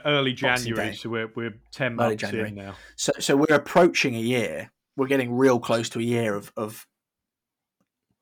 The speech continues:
Speaker 2: stuff that isn't very good to watch and
Speaker 1: Mm.
Speaker 2: isn't very promising. But we're still, we've got David Wagner in a press conference going, "Yeah, but I've got a phone call from, from Delia and Michael saying, 'You have our full support.'" And we're all sat there like,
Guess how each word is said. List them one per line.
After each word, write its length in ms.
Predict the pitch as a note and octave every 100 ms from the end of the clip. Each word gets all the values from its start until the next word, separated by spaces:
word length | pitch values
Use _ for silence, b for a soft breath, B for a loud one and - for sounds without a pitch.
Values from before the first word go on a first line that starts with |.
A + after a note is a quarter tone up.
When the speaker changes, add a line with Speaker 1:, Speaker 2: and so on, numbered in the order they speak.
| _ -
Speaker 2:
stuff 340 | - - -
that 160 | A2+ -
isn't 320 | C3+ A2+ G#2+
very 240 | G#2+ G#2+ A2+
good 220 | A2+ G2+
to 80 | G#2
watch 460 | G#2+ D#2 A1+ - -
and 160 | A2+ G#2
Speaker 1:
Mm. 40 |
Speaker 2:
isn't 320 | C3 A2+ A#2 -
very 200 | G#2+ G#2+
promising. 680 | A2+ A2 F2+ F2 F2+ A#2 B B B B B B _ _ - -
But 120 | C#3+
we're 60 |
still, 540 | C#3 - C3+ B2+ B2 B2 B B B
we've 100 | C#3
got 140 | E3
David 180 | D3 C3
Wagner 200 | C3 B2
in 40 | A#2
a 60 |
press 220 | - B2
conference 340 | - A#2+ A2+ -
going, 380 | A#2 A2 A2 - _ -
"Yeah, 140 | C#3
but 100 | G2+
I've 100 | -
got 140 | -
a 40 | -
phone 240 | C3+ B2
call 200 | A#2+ A#2
from, 320 | A#2 A2+ A2 -
from 180 | - A2+
Delia 320 | B2 A#2+ A2
and 80 | A2
Michael 300 | A#2+ B2 A#2+
saying, 360 | - G#2+ A2 - _ _ _
'You 140 | C#3
have 140 | D3 C3+
our 100 | A#2
full 240 | - C#3
support.'" 480 | C3 B2 D#3+ B2 -
And 140 | C3 C#3
we're 120 | D3+
all 120 | D#3+
sat 220 | - D#3
there 120 | C#3 B2+
like, 240 | B2